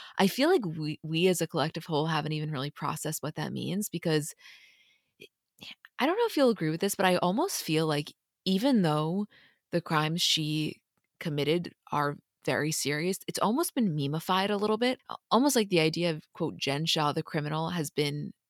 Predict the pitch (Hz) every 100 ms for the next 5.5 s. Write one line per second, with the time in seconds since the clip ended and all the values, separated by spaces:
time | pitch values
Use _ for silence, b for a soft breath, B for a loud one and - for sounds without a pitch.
0 | _ - 143 151 156 165 147 127 131 202
1 | 330 320 B B B B 190 185 _ -
2 | _ - 202 214 240 247 240 233 190 175
3 | 180 254 220 156 160 160 - _ _ _
4 | _ _ _ - 285 277 277 381 - 294
5 | 196 202 311 269